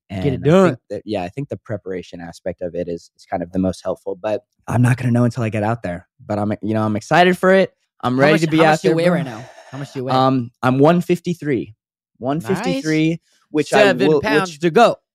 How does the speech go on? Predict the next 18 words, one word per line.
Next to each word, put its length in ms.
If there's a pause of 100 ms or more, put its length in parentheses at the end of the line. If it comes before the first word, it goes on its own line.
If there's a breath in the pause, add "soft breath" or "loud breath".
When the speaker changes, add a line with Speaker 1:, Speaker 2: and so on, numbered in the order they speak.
(160)
Speaker 1:
which 200
I, 100
yeah, 200
which 180
I 60
will 220
say 260
is 140
a 60
little 200
bit, 240
but 120
I, 100
but 200
I 60
will 220
say, 240
like, 320